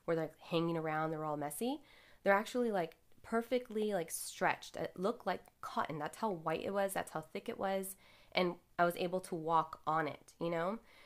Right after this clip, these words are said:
So as I was getting closer to the webs, I can see these black little beads, which to me,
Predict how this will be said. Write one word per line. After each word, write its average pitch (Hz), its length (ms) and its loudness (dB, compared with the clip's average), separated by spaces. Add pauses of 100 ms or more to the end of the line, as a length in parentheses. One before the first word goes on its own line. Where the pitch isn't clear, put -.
(180)
So 202 160 4
as 196 180 4
I 202 80 4
was 202 220 0 (180)
getting 220 260 2
closer 247 600 2
to - 120 -10
the 165 100 0
webs, 156 340 0
I 165 40 -4
can 190 160 -2
see 202 140 -6
these 185 160 -2
black 165 480 -2
little 165 220 0
beads, 156 540 -8 (500)
which 165 400 0
to - 100 -6
me, 170 440 -2